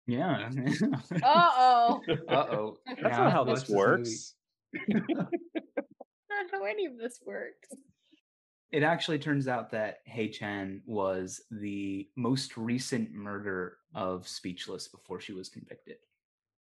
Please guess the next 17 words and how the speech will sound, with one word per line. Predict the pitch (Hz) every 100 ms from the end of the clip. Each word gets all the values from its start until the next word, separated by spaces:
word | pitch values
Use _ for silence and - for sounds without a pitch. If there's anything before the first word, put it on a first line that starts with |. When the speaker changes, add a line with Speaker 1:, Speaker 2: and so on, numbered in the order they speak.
| _ _ _ _ _ _ _ _ _ _ _
Speaker 2:
What | 196 220 247 -
did | 349 403 311 277 _
he | 226 277 277 262 208 -
do | 196 214 202
for | 196 - 165
a | 147
living? | 139 123 107 95 92 110 175 170 156 _ _ _ _ _ _ _ _ _ _ _
Speaker 1:
He | 156
was | 147 139
a |
banker | 131 120 113 107
as | 95 -
well. | 90 78 127 _
It | -
seemed | - 127 127
to | 117
be | 113 107 104 98